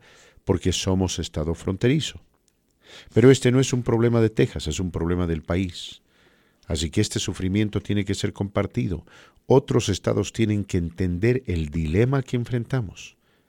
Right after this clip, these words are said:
al, eh, tener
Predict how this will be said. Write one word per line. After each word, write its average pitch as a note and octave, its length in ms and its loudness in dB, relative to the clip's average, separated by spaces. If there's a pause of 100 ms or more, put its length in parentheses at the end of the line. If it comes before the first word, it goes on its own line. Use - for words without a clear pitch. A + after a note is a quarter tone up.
(720)
al, D2+ 520 -4 (560)
eh, D2+ 440 -6 (1300)
tener G2 500 2